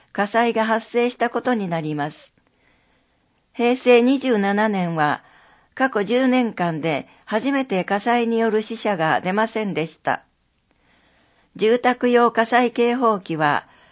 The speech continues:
火災が起きた時に逃げ遅れを防ぐためのものです。住宅用火災警報器を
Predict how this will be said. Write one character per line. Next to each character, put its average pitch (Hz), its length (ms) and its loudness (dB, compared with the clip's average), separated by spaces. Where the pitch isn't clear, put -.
火 202 160 -2
災 254 260 2
が 240 220 4
起 262 120 -8
き - 20 -20
た 190 140 -2
時 175 280 -6
に 151 260 -2
逃 202 120 0
げ 240 160 6
遅 240 220 0
れ 233 140 2
を 220 160 0
防 226 320 0
ぐ 233 100 -2
た 190 140 -2
め 180 140 -2
の 175 100 -4
も 165 140 -4
の 180 120 -4
で 156 140 -6
す。 - 300 -20
住 214 240 2
宅 240 300 -2
用 233 220 4
火 214 120 -4
災 233 300 0
警 240 240 2
報 214 240 0
器 165 240 -4
を 135 220 0